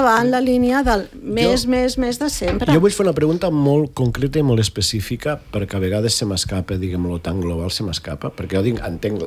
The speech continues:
Speaker 2: l'acció global que té efectes globals. Primer,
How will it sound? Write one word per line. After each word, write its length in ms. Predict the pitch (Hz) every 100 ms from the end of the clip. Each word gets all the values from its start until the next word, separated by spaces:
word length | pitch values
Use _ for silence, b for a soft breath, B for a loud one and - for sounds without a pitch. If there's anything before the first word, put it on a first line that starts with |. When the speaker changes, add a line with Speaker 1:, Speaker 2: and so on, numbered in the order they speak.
| -
Speaker 2:
l'acció 380 | 92 - - 98
global 360 | 104 98 98 104
que 80 | -
té 80 | 104
efectes 400 | 90 82 92 85
globals. 540 | 85 87 101 139 - B B B B B B -
Primer, 320 | 113 127